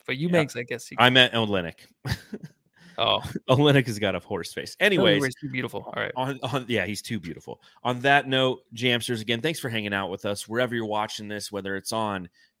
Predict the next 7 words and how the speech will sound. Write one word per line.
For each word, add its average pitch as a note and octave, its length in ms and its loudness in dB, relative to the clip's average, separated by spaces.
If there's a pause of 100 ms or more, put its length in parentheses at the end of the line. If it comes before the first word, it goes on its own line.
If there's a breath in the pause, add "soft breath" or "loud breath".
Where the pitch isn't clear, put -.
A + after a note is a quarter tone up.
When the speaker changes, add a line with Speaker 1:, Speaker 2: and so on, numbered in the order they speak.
Speaker 2:
Facebook, A2+ 420 -4
YouTube, G#2+ 360 -2
Twitter, G#2+ 400 2
Twitch, - 560 -2 (960)
or E2+ 480 -6 (280)
Instagram F2+ 680 -6
now. D#2 420 -10